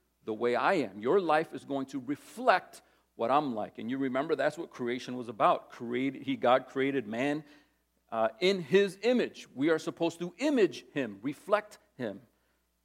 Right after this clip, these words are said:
So we're not created to just do what we want. We're created to be mirrors that reflect the glory and honor and goodness of God himself.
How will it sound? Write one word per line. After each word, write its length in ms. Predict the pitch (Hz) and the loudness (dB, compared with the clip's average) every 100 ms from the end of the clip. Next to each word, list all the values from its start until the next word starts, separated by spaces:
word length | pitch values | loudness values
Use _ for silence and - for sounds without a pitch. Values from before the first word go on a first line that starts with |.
| _ | _
So 300 | - - 98 | -20 -6 -4
we're 160 | 101 117 | -2 -2
not 200 | 156 - | -2 -2
created 380 | - 151 147 - | -2 0 0 -2
to 80 | 120 | -4
just 320 | 127 123 113 | -4 -4 -4
do 120 | 180 | 0
what 200 | 226 131 | 2 2
we 80 | 127 | 0
want. 280 | 113 120 117 | -2 -2 -2
We're 120 | 123 | -6
created 420 | - 135 135 127 | -2 -2 -2 -4
to 100 | 131 | -10
be 420 | 104 131 135 131 - _ - | -6 -2 -2 -4 -12 _ -14
mirrors 640 | 117 143 180 151 117 107 | -6 0 0 0 -2 -4
that 120 | 110 | -8
reflect 600 | 110 117 - 147 143 - - - | -8 -12 -4 -2 -2 -8 -20 -14
the 80 | |
glory 460 | 107 113 131 127 113 | -12 -4 -2 0 -2
and 100 | 110 | -4
honor 380 | 107 120 117 107 | -4 -2 -2 -6
and 140 | 104 | -10
goodness 460 | 101 117 107 98 - | -10 -10 -8 -12 -8
of 240 | 107 101 - - | -6 -4 -8 -8
God 280 | 113 107 | -4 -4
himself. 500 | 107 104 - 110 104 | -6 -14 -4 0 0